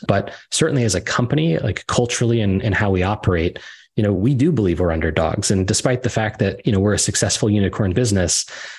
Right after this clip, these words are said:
there are many multinational <laughs> insurance companies that are considerably larger than we are.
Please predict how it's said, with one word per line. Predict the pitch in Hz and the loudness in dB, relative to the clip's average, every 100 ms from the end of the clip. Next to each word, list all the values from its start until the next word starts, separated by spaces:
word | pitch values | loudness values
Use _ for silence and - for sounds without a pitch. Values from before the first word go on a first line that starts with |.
| - - | -20 -6
there | 110 117 | -2 0
are | 104 101 | 0 2
many | 123 120 | 2 2
multinational | 107 113 117 107 104 - 120 104 | 2 2 2 2 2 0 2 2
<laughs> | |
insurance | 104 - 104 135 - | 2 2 2 2 2
companies | 127 101 107 95 90 - - - - | 0 0 2 2 0 -4 -12 -14 -8
that | - 107 | -2 0
are | |
considerably | 101 113 - 139 117 113 | 0 0 2 2 2 2
larger | 107 107 104 101 | 2 2 2 2
than | 95 | 2
we | 95 113 | 2 2
are. | 92 90 87 | 2 0 -2